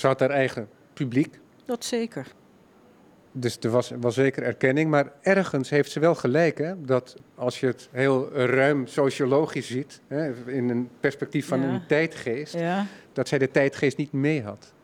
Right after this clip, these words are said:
Speaker 2: Dat klopt.
Speaker 1: Daar zit wel een zekere waarheid
Speaker 2: Dat is
Speaker 1: in.
Speaker 2: zeker, ja. Ja, dus
Speaker 1: En dat, en dat kunnen we met name met een beetje afstand heel goed zien.
Speaker 2: Nu kun je het heel goed zien, ja. En nu kun je ook, omdat het ook weer gedraaid is. Hè, uiteindelijk heeft ze eind jaren zeventig, begin jaren tachtig, toen was het natuurlijk toch al op hoge leeftijd,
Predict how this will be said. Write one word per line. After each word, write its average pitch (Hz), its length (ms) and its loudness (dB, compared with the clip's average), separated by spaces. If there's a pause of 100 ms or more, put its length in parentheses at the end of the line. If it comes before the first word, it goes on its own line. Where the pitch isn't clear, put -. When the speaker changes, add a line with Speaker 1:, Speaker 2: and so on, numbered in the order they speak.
(140)
Speaker 2:
Dat - 100 -18
klopt. - 380 -4 (120)
Speaker 1:
Daar 135 140 2
zit 139 180 -2
wel 120 140 0
een 127 100 2
zekere 135 340 2
waarheid 135 340 0
Speaker 2:
Dat 139 80 -2
is - 80 -6
Speaker 1:
in. 127 100 -2
Speaker 2:
zeker, 202 220 -6
ja. 175 220 -6 (140)
Ja, 180 200 -6
dus 165 120 -6
Speaker 1:
En 147 60 4
dat, 143 260 0
en 151 100 -2
dat 139 120 0
kunnen 147 220 2
we 139 60 2
met 139 220 0
name 147 420 2 (380)
met 135 180 -4
een 139 80 2
beetje 139 300 2
afstand 139 460 -2
heel 135 200 0
goed 160 240 -10
zien. 160 260 -2 (120)
Speaker 2:
Nu 175 200 2
kun - 160 -4
je 156 60 -4
het 165 80 -2
heel 151 100 -2
goed 202 180 -8
zien, 277 240 0
ja. 156 240 0 (160)
En 180 140 -2
nu 185 100 2
kun 185 140 2
je 175 120 4
ook, 175 180 0
omdat 180 200 0
het 180 240 -8
ook 185 140 -2
weer 180 160 2
gedraaid 196 480 -2
is. 139 340 -4 (320)
Hè, 196 100 -4
uiteindelijk 180 640 -2
heeft 196 300 0
ze - 80 -4
eind 170 220 -2
jaren 165 200 -2
zeventig, 170 360 -6
begin 165 300 -6
jaren 156 260 -4
tachtig, 190 260 -4
toen 160 120 -6
was 175 100 0
het - 80 -12
natuurlijk 151 280 -8
toch 190 160 0
al 156 200 2
op 143 140 -6
hoge 151 300 -2
leeftijd, 165 640 0